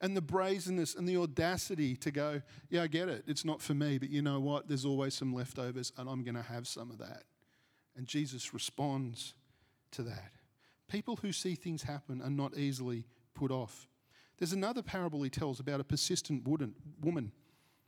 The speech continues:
a persistent wooden, um, but a persistent woman. And, and the, it, it literally means a shameless woman, in that this woman does not care about what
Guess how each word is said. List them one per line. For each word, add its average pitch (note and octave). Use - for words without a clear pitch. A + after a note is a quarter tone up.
a -
persistent C3+
wooden, D#3+
um, D#3+
but E3+
a E3+
persistent G#3
woman. G3
And, G3+
and G3
the, G3+
it, G3
it G3+
literally C4
means F#3+
a F3+
shameless F#3+
woman, G2
in A3
that -
this D4
woman G3
does A3
not G3+
care G#3
about F3+
what F3